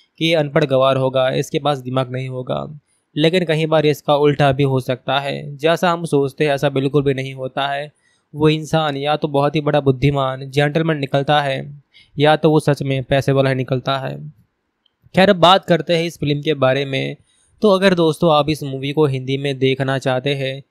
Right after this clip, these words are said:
तो वैसे तो ये काफ़ी जगह पर आपको हिंदी के अंदर मिलेंगी, लेकिन आप इसे ऑफिशियली देख सकते हैं Netflix पे।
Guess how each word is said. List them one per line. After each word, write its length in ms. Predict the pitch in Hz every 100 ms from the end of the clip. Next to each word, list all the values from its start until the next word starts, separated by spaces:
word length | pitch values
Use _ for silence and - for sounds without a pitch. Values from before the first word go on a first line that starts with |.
| _ _ -
तो 80 | 151
वैसे 260 | 156 165
तो 100 | 180
ये 80 | 185
काफ़ी 320 | 165 147 165 143
जगह 280 | 135 143
पर 220 | 139 143 135
आपको 320 | 135 - 147
हिंदी 300 | 127 127 139
के 100 | 139
अंदर 200 | 135 135
मिलेंगी, 680 | 131 131 135 131 131 135 - _ _ _
लेकिन 300 | 151 170 185 156
आप 240 | 165 160
इसे 180 | 151 165
ऑफिशियली 520 | 143 139 143 151 151
देख 220 | 131 135
सकते 380 | - 135 - 139
हैं 480 | 135 131 131 147 131
Netflix 560 | 127 127 - 127 127 -
पे। 200 | 139